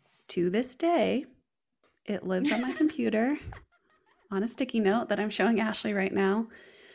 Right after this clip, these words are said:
Speaker 1: Um, because it's so true. A lot of times we get caught up in thinking, like, of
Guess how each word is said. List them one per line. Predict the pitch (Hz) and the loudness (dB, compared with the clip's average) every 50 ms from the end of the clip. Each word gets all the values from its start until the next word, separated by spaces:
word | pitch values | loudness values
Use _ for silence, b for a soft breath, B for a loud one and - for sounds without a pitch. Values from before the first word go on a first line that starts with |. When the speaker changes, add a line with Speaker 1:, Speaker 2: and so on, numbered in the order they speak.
| B B B B - | B B B B 0
Speaker 1:
Um, | 202 208 202 190 190 175 170 170 160 - 196 208 - - b b b b b b b b b b - | 2 4 4 4 4 2 0 0 -2 -2 -4 -4 -8 -12 b b b b b b b b b b -2
because | - 233 220 - 254 247 233 | 0 0 2 2 0 2 2
it's | 247 233 233 - | 2 0 -2 -4
so | - - - 226 233 233 | -4 0 2 2 2 2
true. | 226 - - 233 233 226 | 0 -2 -2 0 2 2
A | 208 | 2
lot | 190 180 185 190 196 | 2 2 2 2 2
of | 202 196 | 0 0
times | - 208 196 202 196 | 2 4 4 4 4
we | 190 180 | 4 4
get | 180 - - - | 4 2 0 -2
caught | - 185 180 - | -4 -2 -2 0
up | - - | 0 0
in | 190 185 | 0 2
thinking, | 185 185 196 190 185 175 | 2 2 4 4 2 2
like, | 170 - - | 0 -2 -4
of | - - | -6 -10